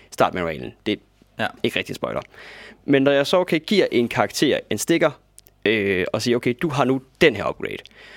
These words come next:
Speaker 1: så har han den permanent. Øhm,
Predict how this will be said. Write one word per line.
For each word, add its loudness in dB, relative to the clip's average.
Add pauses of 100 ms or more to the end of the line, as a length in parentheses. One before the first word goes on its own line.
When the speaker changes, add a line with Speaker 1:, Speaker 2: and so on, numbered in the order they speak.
Speaker 1:
så -4
har 0
han -2
den -2
permanent. -2 (760)
Øhm, 2